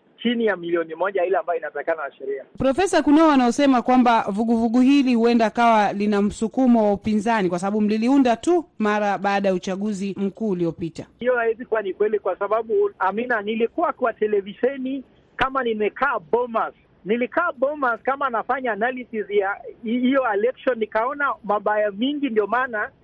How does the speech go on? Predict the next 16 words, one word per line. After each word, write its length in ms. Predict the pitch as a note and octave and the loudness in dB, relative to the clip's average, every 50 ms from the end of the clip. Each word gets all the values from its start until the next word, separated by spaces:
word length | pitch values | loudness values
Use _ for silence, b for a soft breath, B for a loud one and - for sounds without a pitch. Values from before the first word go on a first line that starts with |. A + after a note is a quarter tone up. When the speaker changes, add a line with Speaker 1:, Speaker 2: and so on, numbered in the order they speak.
| b b _ _ - | b b _ _ -4
Speaker 1:
ile 500 | B3+ D#4 E4+ F4 E4 D#4 D4+ D4 C4 - _ _ _ | -2 0 0 0 0 0 -2 -4 -6 -6 _ _ _
iliniuma, 800 | A3+ A3+ A3+ A#3+ A#3+ A3+ A#3 A#3 A#3 B3 C4 C4 A#3+ G#3 D#3+ C3 - _ _ _ | -4 -2 0 0 0 0 0 2 2 2 0 0 -2 -4 -4 -6 -10 _ _ _
ikanifanya 760 | G#3 G3+ G3+ A3 G#3+ G#3 G3+ G3+ - - C4 C#4 C4+ C4+ C4 | -4 -2 0 -2 -2 -2 -4 -2 -2 -2 -4 -2 -4 -4 -6
baada 640 | A3 F3+ A3 B3+ C#4+ D#4+ F#4+ G#4 G#4 G#4 G#4 E4 C#4 | -4 -2 -2 -2 0 -2 -2 -2 -2 -2 -2 -2 0
ya 100 | A#3 A3 | 0 0
uchaguzi 520 | G3+ G3 - G#3+ G#3 F#3+ A#3 A#3+ A3+ B3+ G#3 | -2 -2 -2 -4 -4 -4 -6 -6 -6 -4 -4
nikaiunda 680 | G3+ G3 - G#3 G3 G3 F#3+ F#3 G#3 B3 C4+ B3+ A3 | -4 -2 0 0 0 0 0 0 0 0 -2 0 -2
hii 160 | G3 A3 A#3+ | -2 -2 -4
vuguvugu 760 | A3+ F#3 - F4+ E4 E4 E4 D#3+ G#3 C4 A#3 F#3 G4 - A#4+ - _ _ _ _ _ - | -8 -12 -14 -10 -8 -8 -4 -2 -2 -4 -2 -2 -4 -4 -4 -6 _ _ _ _ _ -2
ili 220 | C#4+ D4+ D4+ D4 | 0 0 0 -2
nibadilisha 500 | B3+ A#3+ G#3 G3+ G3+ G#3+ A3+ - A3 F#3 | -2 -2 -2 -2 -2 -4 -4 -4 -4 -6
kwa 260 | - _ - F3+ F3 E3 | -4 _ -2 -2 -2 -2
katiba. 420 | - E3+ - - A3 F#3+ F3+ E3 | -4 -6 -6 -6 -4 -2 -2 -2
Kwa 180 | - A#3 A#3 - | 0 -2 -2 -2
sababu 300 | - A#3 A3+ G#3+ A#3 A3+ | -2 -4 -4 -4 -4 -2
gani? 400 | G#3 B3 B3 A#3+ G#3 D#3 C3+ | -2 -2 -2 -4 -6 -12 -16